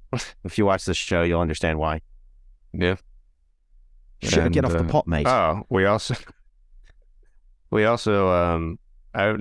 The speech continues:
Speaker 1: again, not much. Oh, shut the fuck up. Um, we also didn't,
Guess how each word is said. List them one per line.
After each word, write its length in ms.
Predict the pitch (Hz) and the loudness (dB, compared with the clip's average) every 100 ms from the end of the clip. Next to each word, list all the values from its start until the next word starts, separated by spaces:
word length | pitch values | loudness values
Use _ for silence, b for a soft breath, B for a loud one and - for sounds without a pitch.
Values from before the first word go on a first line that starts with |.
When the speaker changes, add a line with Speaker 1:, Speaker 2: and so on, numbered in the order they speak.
| 104 | -4
Speaker 1:
again, 300 | - 104 87 | -2 0 0
not 160 | 85 95 | 0 0
much. 260 | 101 92 - 85 90 - _ _ - _ _ _ - | 0 -2 -6 -8 -8 -8 _ _ -20 _ _ _ -10
Oh, 240 | 92 90 - | -6 -6 -8
shut 220 | - - | -10 -10
the 80 | - | -12
fuck 400 | - - 98 - | -14 -6 -6 -6
up. 160 | 95 - _ _ _ _ - - | -10 -12 _ _ _ _ -8 -2
Um, 500 | 87 80 76 76 - _ | 2 2 2 0 -4 _
we 100 | 101 | 0
also 220 | 104 123 101 | 2 2 0
didn't, 220 | 90 | -2